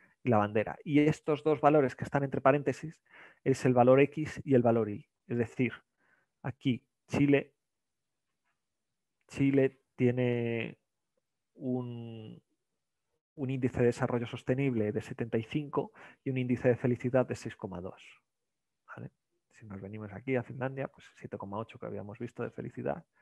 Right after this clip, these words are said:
¿Vale? Bien, si quisiéramos poner ese texto un poquito más bonito, podemos ponerle, em,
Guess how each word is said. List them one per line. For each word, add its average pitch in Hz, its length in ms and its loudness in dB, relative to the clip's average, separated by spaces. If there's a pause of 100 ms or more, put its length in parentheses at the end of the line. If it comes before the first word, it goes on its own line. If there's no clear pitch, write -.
(600)
¿Vale? - 180 -12 (1160)
Bien, 180 260 4
si 156 260 -8
quisiéramos 170 580 0
poner 175 420 -2
ese 160 240 -6
texto - 420 -2
un 127 160 -12
poquito 143 340 -2
más 139 680 -2
bonito, 135 680 -2 (120)
podemos 127 420 0 (160)
ponerle, 131 560 4 (580)
em, 110 680 -2